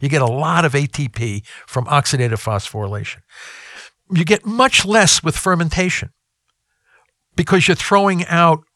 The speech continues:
uh, you're wasting a lot of the carbon-hydrogen bonds.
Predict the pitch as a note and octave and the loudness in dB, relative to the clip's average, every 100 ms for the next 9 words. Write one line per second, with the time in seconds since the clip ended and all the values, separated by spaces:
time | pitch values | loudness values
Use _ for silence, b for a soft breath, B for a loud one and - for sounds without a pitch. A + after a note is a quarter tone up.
0 | _ _ C3+ E3 C#3+ C3+ E3 G3+ - D3+ | _ _ -2 0 0 2 2 2 0 0
1 | B2+ C#3+ E3 D3+ B2+ - D3+ D3 B2+ C3+ | 0 2 2 0 -2 2 2 2 0 0
2 | B2+ A2+ A#2 A2 C3+ F#2+ | -2 -4 -4 -2 -2 -2